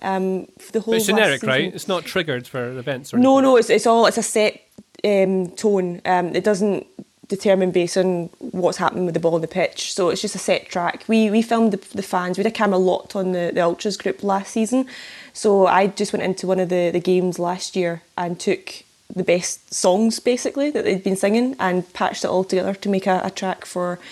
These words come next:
Speaker 1: for the ambience, really, to kinda help them. And I think, I, I, I don't wanna speak for the players, hopefully it's helped them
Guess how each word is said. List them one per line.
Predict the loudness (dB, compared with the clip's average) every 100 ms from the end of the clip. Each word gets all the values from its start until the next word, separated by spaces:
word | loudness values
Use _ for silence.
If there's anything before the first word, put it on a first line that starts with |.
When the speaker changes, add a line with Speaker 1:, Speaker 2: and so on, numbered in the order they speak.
| -20 -20 -20 -20 -16
Speaker 1:
for | -6
the | 0 4
ambience, | 4 4 4 2 2 -2
really, | -4
to | -4
kinda | -6 -4
help | -2 0
them. | 0
And | -2
I | -2
think, | -2 -2 0
I, | 0 2 2
I, | 0
I | 0 0
don't | 0
wanna | -2
speak | -2 -4
for | -2 -4
the |
players, | -2 0 0 0
hopefully | 2 2 2 -2 -2
it's | -2
helped | -4 -4
them | -4 -4